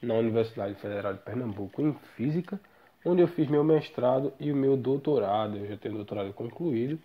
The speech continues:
em Física e Estatística, onde eu estudei propriedades de sistemas confinados. O que é um sistema confinado? É um sistema que tá, que está restrito geometricamente,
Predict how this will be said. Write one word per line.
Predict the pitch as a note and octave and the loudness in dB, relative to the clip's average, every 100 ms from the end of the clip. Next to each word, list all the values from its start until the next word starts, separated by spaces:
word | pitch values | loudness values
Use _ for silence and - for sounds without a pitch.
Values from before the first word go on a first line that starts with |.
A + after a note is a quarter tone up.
| - _ _ | -14 _ _
em | D#3+ | -2
Física | D#3 C#3+ C3+ C#3+ | -2 -2 -4 -6
e | |
Estatística, | C3 C#3 C#3+ - A#2+ C3 - - F3 - _ _ | -6 -6 -6 -6 -6 -6 -8 -14 -14 -16 _ _
onde | C#3+ D3 | -2 0
eu | D3+ | 0
estudei | D3+ C#3+ C3+ D3 D#3+ - - - | -2 0 4 4 0 -8 -20 -8
propriedades | - D3 D3+ C#3+ B2 B2 C3 B2+ | -4 0 2 2 2 2 0 -2
de | C3 | -4
sistemas | C#3+ - C3+ B2+ B2 | -8 -6 -2 0 -2
confinados. | - C#3+ D3+ - F3+ C#3 G2+ G2+ G2+ G2+ - - - _ - | -4 -2 -2 -2 -2 0 2 0 -2 -6 -14 -20 -20 _ -6
O | D#3+ | -2
que | F#3 | 4
é | |
um | E3 D#3 | 4 2
sistema | D#3+ - D3+ D3 | -4 2 4 4
confinado? | E3 E3 - F#3 F3 F#3+ A3+ - | 0 -4 -2 4 6 6 2 0
É | |
um | F#3+ | 2
sistema | G3 G3 - F#3+ F3+ | 2 -2 -6 -2 -2
que | E3+ D#3+ | -4 -10
tá, | - E3 E3 - - - | 0 2 4 0 -10 -12
que | - | -4
está | E3+ - | -2 0
restrito | D3+ C#3+ F3+ F#3 - E3 F3 F3 | 0 4 4 4 -2 0 0 2
geometricamente, | D3 D#3 D3+ D3 - - D#3 C#3 C#3 C3+ | 4 4 6 4 0 -4 0 0 0 -4